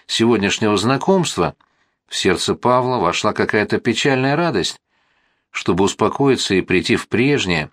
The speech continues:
спокойно настороженное расположение, ему нужно было время. Но сколько? Мгновение? День?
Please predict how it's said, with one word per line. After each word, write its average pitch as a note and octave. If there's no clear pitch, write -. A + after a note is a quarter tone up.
спокойно G2+
настороженное F2+
расположение, F2+
ему D3+
нужно F3+
было F3
время. E2
Но E2
сколько? -
Мгновение? G2+
День? D#3+